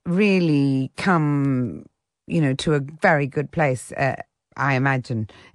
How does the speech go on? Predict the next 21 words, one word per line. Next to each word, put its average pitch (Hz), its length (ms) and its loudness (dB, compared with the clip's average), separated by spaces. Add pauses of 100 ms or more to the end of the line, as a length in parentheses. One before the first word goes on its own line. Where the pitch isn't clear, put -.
i-, - 120 -4
in 143 180 0
your 127 120 2
life. 120 340 -2
You, 139 140 -4
you 160 240 -2
get 160 220 0
up - 240 -2
now 120 260 0
when 147 240 0
you 143 100 0
probably 139 540 -2
used 120 300 -2
to 127 80 -8
start - 360 -2
thinking 143 360 -2
about 113 260 0
going 123 220 0
to 123 80 -6
bed, 120 360 0
'cause 139 240 0